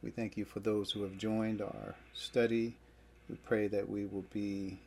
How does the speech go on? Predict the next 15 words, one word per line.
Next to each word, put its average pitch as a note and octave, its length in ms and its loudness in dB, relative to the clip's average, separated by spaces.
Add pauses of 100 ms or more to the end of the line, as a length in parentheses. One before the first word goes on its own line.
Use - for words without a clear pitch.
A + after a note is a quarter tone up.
(120)
the - 80 -16
kind G#2+ 300 -2
of G2 80 -6
worshipers G2+ 560 -4
that A2 180 -6
you - 140 -12
seek, - 500 0
those A2+ 320 2
who A#2+ 140 -2
worship A2+ 500 0
in G2+ 100 -8
spirit C3 540 4
and A#2 220 -4
in G#2 140 -6
truth. - 360 -8